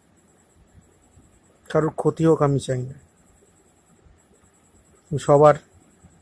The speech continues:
অন্তঃকরণের সুস্থতা এবং বিবেক জাগ্রত হোক, এটাই আমি প্রার্থনা করি। কালকে আমার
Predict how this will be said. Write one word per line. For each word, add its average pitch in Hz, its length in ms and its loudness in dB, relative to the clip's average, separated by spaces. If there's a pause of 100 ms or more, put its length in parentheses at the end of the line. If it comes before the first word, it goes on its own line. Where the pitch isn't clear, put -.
(120)
অন্তঃকরণের 190 840 4
সুস্থতা 180 680 4
এবং 156 280 2 (840)
বিবেক 175 500 4
জাগ্রত 160 460 4
হোক, 170 340 4 (100)
এটাই 160 300 4
আমি 156 140 0
প্রার্থনা 127 460 -4
করি। 127 240 -16 (4000)
কালকে 151 380 4
আমার 151 320 4